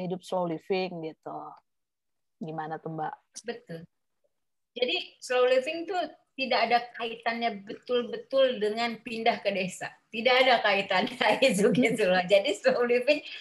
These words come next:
Speaker 2: mau lo di Jambi gitu, kayak
Speaker 1: <laughs>
Speaker 2: Bestian, mau di mana gitu, mau di apartemen, mau di kebun, mau di, di,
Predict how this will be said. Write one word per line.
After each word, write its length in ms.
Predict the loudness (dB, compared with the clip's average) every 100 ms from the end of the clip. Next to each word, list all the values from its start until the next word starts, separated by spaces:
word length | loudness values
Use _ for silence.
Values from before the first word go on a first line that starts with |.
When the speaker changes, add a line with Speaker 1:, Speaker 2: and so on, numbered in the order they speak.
| -6 4
Speaker 2:
mau 240 | 6 8
lo 160 | 6 6
di 160 | 4
Jambi 720 | 4 6 6 4 6 8 6 4
gitu, 240 | 4 6
kayak 280 | 8 8 10
Speaker 1:
<laughs> 40 |
Speaker 2:
Bestian, 400 | 10 10 6 4 -2 -18 -16
mau 240 | -8 -6 -6
di 60 | -4
mana 480 | -2 0 2 2
gitu, 240 | 0 -4 -2 -2
mau 160 | -2
di 80 | -2
apartemen, 880 | -2 0 0 0 -2 -2 0 -2 -2
mau 240 | -2 -2
di 240 | -4 -6 -8 -14 -20 _
kebun, 640 | -6 -4 4 6 6 4
mau 240 | 0 0 -2
di, 160 | -4 -8 -10 _ _ _ _ -18
di, 240 | -16 -16